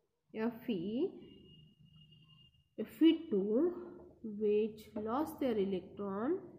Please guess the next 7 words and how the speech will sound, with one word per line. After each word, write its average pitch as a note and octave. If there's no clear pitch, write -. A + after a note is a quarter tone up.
and G#3
get C#4+
converted G#3+
to B3+
F G3
E G3+
three, G3